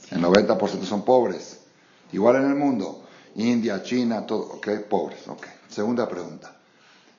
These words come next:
Esa, ese mundo grande que viste, ¿la mayoría son sanos o enfermos?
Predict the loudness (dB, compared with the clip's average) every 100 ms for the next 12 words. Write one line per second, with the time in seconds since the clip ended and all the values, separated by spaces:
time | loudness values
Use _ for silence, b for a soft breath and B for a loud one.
0 | _ -4 -4 -2 -2 -2 -4 -8 -4 -2
1 | 0 0 -2 -2 -2 -2 -2 -6 -8 -8
2 | -8 -8 -6 -6 -4 -2 -4 -6 -8 -8
3 | -6 -4 -4 -8 -10 -12 -12 -14 -14 -14
4 | -20 -20 -20 -20